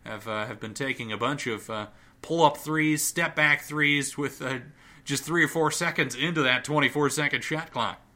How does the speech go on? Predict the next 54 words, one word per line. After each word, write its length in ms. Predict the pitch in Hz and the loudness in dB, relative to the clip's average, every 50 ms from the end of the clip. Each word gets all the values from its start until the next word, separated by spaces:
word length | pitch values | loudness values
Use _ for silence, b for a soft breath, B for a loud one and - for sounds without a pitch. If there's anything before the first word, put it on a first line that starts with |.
| _ _ _ _ _ _ _ _ _ _ _ _ _ _ _ _ _ _ - | _ _ _ _ _ _ _ _ _ _ _ _ _ _ _ _ _ _ -2
Here's 240 | 151 147 139 - | 0 0 0 0
Trae 200 | - - 151 143 | 2 4 6 6
Young 100 | 151 151 | 6 6
with 80 | 147 135 | 4 0
the 40 | 139 | 0
basketball, 440 | 135 143 147 139 - 147 147 143 135 | 2 2 2 2 0 -2 -2 0 0
hands 260 | 139 156 160 139 135 | 0 0 0 0 0
it 60 | 139 | 0
off 240 | 147 151 143 - - | 2 0 0 -2 -2
to 260 | - 151 147 143 135 135 - - | 0 2 2 2 0 -2 -6 -2
Kevin 240 | - 160 160 147 131 | 2 2 2 2 4
Huerter. 320 | 123 139 135 143 156 139 | 4 4 4 4 4 2
He 80 | 151 160 | 2 2
gets 180 | 147 147 139 - | 0 0 -2 -2
a 60 | 113 | -2
double 260 | 117 147 143 143 131 | 2 2 2 2 0
screen 380 | - - - 143 135 135 151 143 | -4 -4 -2 -2 -2 -2 -2 -2
now, 240 | 135 135 135 135 B B B B B B B | 0 -2 -2 -2 B B B B B B B
picks 200 | - 180 156 - | -6 -4 -2 0
up 100 | 165 147 | 0 0
his 80 | 143 131 | 0 0
dribble 240 | 135 143 147 147 135 | 0 0 0 0 -2
top 260 | - - 151 147 135 | 0 0 0 0 0
of 40 | 127 | -2
the 60 | 117 | -4
key, 180 | 135 139 147 | -4 -4 -4
fires 540 | 143 - - 139 139 139 135 131 120 110 107 | -4 -4 -2 0 2 2 0 0 -2 -6 -8
d-, 180 | - 135 139 139 - - | -10 -10 -10 -10 -8 -6
to 100 | 135 123 | -6 -6
Dedmon. 440 | 113 - 139 151 143 120 101 92 92 | 0 2 2 2 2 0 -4 -4 0
Dedmon 320 | 135 139 143 139 135 123 | 0 0 0 0 -2 -2
hands 240 | 131 151 151 139 135 | 0 0 0 0 0
it 80 | 127 | 0
off 180 | 131 143 139 131 | 2 2 2 2
to 80 | - 127 | 0 -2
Young. 320 | 120 135 151 143 135 123 | 0 0 0 0 0 0
Young 220 | 127 143 156 151 | 0 0 2 2
gets 200 | 135 147 139 - - | 2 0 0 0 -4
to 100 | - 135 | -4 -4
the 80 | 135 | -2
basket, 440 | 127 143 147 147 139 - - 131 - B B B B B B | 0 2 2 2 2 2 0 -2 -2 B B B B B B
tries 400 | - - 180 185 208 226 226 170 | 2 6 8 10 10 10 8 6
to 140 | - 165 147 | 4 2 2
find 580 | - - - 170 165 160 156 151 139 131 - - | 2 2 2 4 4 4 4 2 0 -4 -6 -2
Collins 460 | - 180 185 196 185 170 160 139 160 | 2 4 4 4 4 2 2 2 2
under 160 | 165 156 151 | 2 2 2
the 100 | 139 135 | 0 0
hoop, 260 | 131 175 202 208 160 | 0 0 0 -2 0
but 120 | 151 143 139 | 0 0 0
it's 140 | 123 - | 0 -2
picked 280 | - - 202 196 196 - | -2 0 0 0 0 2
off 220 | 180 175 175 156 | 2 2 2 2
by 180 | - 156 156 156 | 2 2 2 4
Bagley. 500 | 147 - 156 175 180 165 139 127 113 | 4 6 6 6 6 6 6 4 4